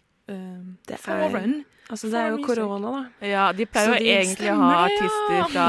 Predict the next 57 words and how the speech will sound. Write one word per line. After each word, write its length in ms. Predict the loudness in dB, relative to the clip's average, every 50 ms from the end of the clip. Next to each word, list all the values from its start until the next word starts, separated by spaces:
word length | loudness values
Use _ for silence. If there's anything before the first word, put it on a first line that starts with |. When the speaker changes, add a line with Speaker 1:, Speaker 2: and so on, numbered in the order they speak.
| 4 4
Speaker 2:
Mm. 40 | 2
Speaker 3:
rundt 200 | 0 -4 -4 -6
omkring 280 | -8 -6 -6 -6 -6 -4
i 40 | -4
verden. 420 | -2 -2 -2 -2 -2 -4 -4 -4 -6 _ _ _ _ _ -20 _ -4 -2
Eh, 280 | 0 2 2 2 0 0
men 200 | -2 -4 -2 -2
i 40 | -2
år 160 | -2 -2 -4
så 80 | -4 -6
måtte 160 | -10 -10 -10 -14
de 60 | -16
fokusere 580 | -16 -12 -10 -12 -12 -10 -12 -12 -10 -10 -12
på, 480 | -10 -10 -8 -6 -6 -4 -4 -4 -4 -6 -8 _ _ _ _ _ _ _ _
eh, 160 | -4 -4 -2
Speaker 2:
Mm. 20 | -2
Speaker 3:
artister 380 | -4 -4 -6 -8 -8 -8 -10 -8
i 40 | -8
Norge, 280 | -6 -6 -6 -6 -4
da, 160 | -4 -2 -4 -4
som 180 | -6 -8 -10 -8 -10 -10 -12
har 340 | -16 -16 -10 -8 -6 -6 -8 -10 _ -12
kanskje 260 | -12 -12 -10 -10 -10
mer 120 | -8 -6
den 120 | -6 -8 -6
world 300 | -6 -4 -4 -4 -6 -6
music, 440 | -8 -10 -10 -12 -14 -16 -16 -16 -16 _ _ -20 -20 -20 _ _
Speaker 2:
Mm. 340 | -4 -4 -2 -2 -4 -8 -12 -12 _
Speaker 1:
Herregud, 240 | -6 -4 -4 -2 -4
nå 40 | -2 -2
Speaker 3:
eh, 40 | -2
Speaker 1:
glemte 320 | 0 2 2 2 2 0 0
Speaker 3:
souten. 120 | -2 0
Speaker 1:
jeg 600 | 0 -2 -2 -6 _ -6 0 2 4 4 6 6
et 160 | 6 6 6
sekund 300 | 4 2 2 0 0 0 0 0 0
at 60 | 0 0
Speaker 2:
Du 100 | 0 -2
Speaker 1:
korona 300 | 0 -2 0 0 2 2
Speaker 2:
glemte 280 | 0 0 0 -2 -2 -4
at 60 | -4
det 80 | -2 -2
var 120 | -2 -2
Speaker 1:
Fy 40 | 2
faen, 100 | 2 2 2
det 80 | 2
har 80 | 2 2
Speaker 2:
korona. 0 |
Speaker 1:
ikke 160 | 0 0 0
skjedd 140 | -2 -4 -2
på 80 | -4 -6
så 260 | -6 -6 -6 -4 -4 -4
lenge. 160 | -4 -2 -2
Speaker 2:
Det 600 | 0 0 2 2 0 0 0 -2 -4 -4 -2 -2
Speaker 1:
Vi 80 | -2
tenker 260 | -2 -2 -4 -4 -4 -4
på 100 | -2